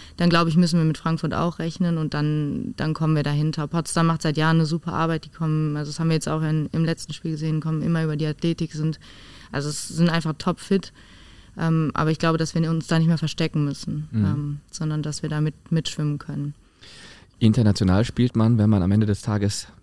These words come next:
Speaker 2: zumindest den dritten Platz erreicht
Speaker 1: Genau,
Speaker 2: hat.
Speaker 1: ja.
Speaker 2: Inwiefern
Speaker 1: Ja.
Speaker 2: ist das mittelfristig mal möglich?
Speaker 1: Ja, mittelfristig, äh, müssen wir, glaub ich, erstmal uns stabilisieren da in dem Feld, wo wir gerade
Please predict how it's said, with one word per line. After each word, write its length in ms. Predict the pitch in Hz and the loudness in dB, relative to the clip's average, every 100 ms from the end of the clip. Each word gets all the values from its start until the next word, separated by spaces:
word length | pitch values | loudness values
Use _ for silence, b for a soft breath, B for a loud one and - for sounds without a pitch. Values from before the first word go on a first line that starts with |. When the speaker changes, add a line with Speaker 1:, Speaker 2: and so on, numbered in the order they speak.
| _ | _
Speaker 2:
zumindest 360 | - 101 131 120 | 0 4 4 4
den 100 | 92 | 2
dritten 220 | - - | 0 -2
Platz 200 | - - | -2 -2
erreicht 280 | 82 82 90 | 0 0 2
Speaker 1:
Genau, 140 | 151 | 2
Speaker 2:
hat. 80 | 151 | 2
Speaker 1:
ja. 180 | 147 151 - - | -2 -4 -8 -2
Speaker 2:
Inwiefern 460 | 196 156 117 104 90 | 2 4 4 2 2
Speaker 1:
Ja. 40 | |
Speaker 2:
ist 180 | 110 - | -2 2
das 360 | 101 117 - - _ | 0 0 -6 -10 _
mittelfristig 720 | - 113 110 - 110 95 - - | 0 2 2 0 -2 -2 -2 -8
mal 140 | - 90 | 0 4
möglich? 480 | 90 113 156 180 - - B B B B B | 4 4 -2 -8 -12 -20 B B B B B
Speaker 1:
Ja, 380 | 151 131 131 147 | -4 0 0 2
mittelfristig, 720 | 156 190 220 - 190 - 165 160 - | 2 6 4 4 -4 -2 -4 -4 -4
äh, 400 | 160 156 156 151 | 0 0 0 -2
müssen 380 | - 151 165 - | -2 -2 0 0
wir, 80 | 156 | 0
glaub 300 | 143 151 156 | 0 0 -2
ich, 140 | 151 | -4
erstmal 840 | - 156 156 151 143 139 139 139 143 | -4 -2 -2 0 0 -2 -2 -4 -6
uns 320 | - 151 151 - | -4 -2 -2 -2
stabilisieren 640 | 147 139 139 135 143 139 | -4 -2 -4 -4 -2 -2
da 100 | 135 | -2
in 160 | 135 143 | -2 -2
dem 400 | 143 143 143 143 | -2 -2 -4 -6
Feld, 280 | - 147 135 | -4 -4 -2
wo 120 | 143 | -4
wir 100 | 139 | -4
gerade 540 | 135 131 135 135 143 | -4 -4 -4 -4 -6